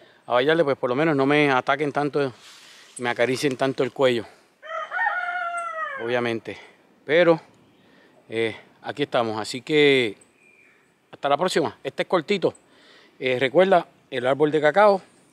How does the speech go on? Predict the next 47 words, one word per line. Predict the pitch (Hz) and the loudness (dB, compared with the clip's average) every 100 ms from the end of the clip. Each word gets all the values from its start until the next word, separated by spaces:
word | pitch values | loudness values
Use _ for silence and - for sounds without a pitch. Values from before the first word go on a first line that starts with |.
| _ - | _ -10
lo | 123 | -8
sembré | 117 120 120 160 180 - _ _ _ - - _ | -4 -2 2 2 2 -10 _ _ _ -20 -20 _
a | - 113 117 113 107 - - - | -6 0 0 0 -4 -10 -18 -6
nueve | 123 151 151 | 2 4 4
pies | 160 | 2
de | 151 | 2
distancia | 156 151 151 147 | 2 2 0 2
más | 139 | 2
o | 147 | 4
menos | 147 147 | 4 4
cada | 139 143 | 6 6
uno. | 185 208 185 679 - - 640 605 587 539 | 8 6 4 -2 -8 -8 -8 -10 -10 -10
Eh, | 135 131 127 123 | -2 0 0 0
el | 123 | 0
árbol | 131 147 | 0 2
de | 151 | 2
cacao | 147 147 156 | 2 4 4
normalmente | 151 135 127 135 143 139 147 139 127 110 - _ _ | 4 2 0 2 0 0 0 0 0 -4 -20 _ _
se | - 143 123 | -6 -4 0
dice | 170 160 139 | 0 -2 -2
que | 123 123 | -2 -2
es | 127 | 0
de | 147 | 2
la | 143 | 4
sombra, | 202 175 135 135 - - - - - - - - - - | 4 4 2 -2 -14 -20 -20 -20 -20 -20 -20 -20 -16 -2
pero | 139 | 2
en | 160 | 2
Ecuador | 170 165 170 208 220 - - - - - | 4 4 6 4 2 -10 -20 -20 -20 -10
están | 143 - 156 | -6 -2 0
sembrados | 175 160 160 | 2 6 6
al | 160 147 | 6 4
sol | 185 175 | 0 0
y | 139 | -6
funcionan | 127 127 147 143 | -4 0 0 2
muy | 147 | 2
bien. | 170 190 180 - - - - | 4 2 0 -18 -20 -20 -18
Así | 131 156 | -12 -6
que | 156 | -2
yo | 147 156 | 2 4
hice | 165 | 4
aquí | 143 165 | 0 0
como | 160 147 | 0 0
que | 131 123 | 0 -2
un | 120 135 | -2 0
mitad | 151 147 | 0 4
y | 156 | 4
mitad | 156 196 | 4 4